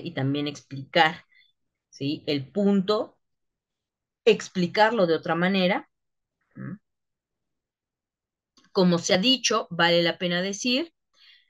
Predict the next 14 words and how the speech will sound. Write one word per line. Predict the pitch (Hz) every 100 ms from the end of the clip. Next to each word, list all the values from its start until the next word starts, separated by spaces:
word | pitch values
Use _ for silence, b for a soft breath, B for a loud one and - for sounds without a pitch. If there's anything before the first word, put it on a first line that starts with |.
| b -
hay | 180
que | 175
hacer | 175 180 170
notar | 185 196 214 202 - -
lo | 202 196
más | 214 240 240
importante, | 247 220 214 220 226 240 233 233 240 -
la | 180 156
idea | 156 165 175
central | 185 190 190 202 202
es, | 226 302 - -
hay | 156 165 165
que | 170
destacar, | 165 170 233 233 240 247